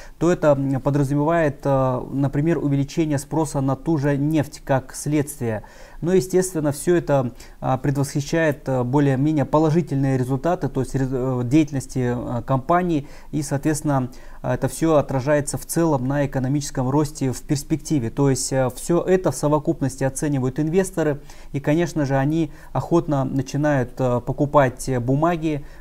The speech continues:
а, может быть, даже фиксировать, э, какие-то свои позиции по, а, скажем так, активам убежищам, то есть, грубо говоря, фиксировать позиции по золоту частично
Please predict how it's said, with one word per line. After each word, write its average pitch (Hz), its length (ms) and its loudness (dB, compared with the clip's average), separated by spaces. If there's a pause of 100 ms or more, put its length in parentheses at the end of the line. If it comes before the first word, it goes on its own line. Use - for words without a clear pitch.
а, 127 300 0
может 135 800 -2
быть, 139 100 2
даже 135 180 4
фиксировать, 139 680 0
э, 123 120 0
какие-то 135 360 -2
свои 135 200 0
позиции 143 540 0
по, 135 420 0 (420)
а, 131 240 2
скажем 127 240 -2
так, 135 220 -2
активам 135 460 0
убежищам, 156 540 2
то 139 220 2
есть, 120 240 -4
грубо 127 280 0
говоря, 127 160 0
фиксировать 127 400 -6
позиции 127 420 -4
по 127 220 -4
золоту 156 400 0
частично 156 680 -6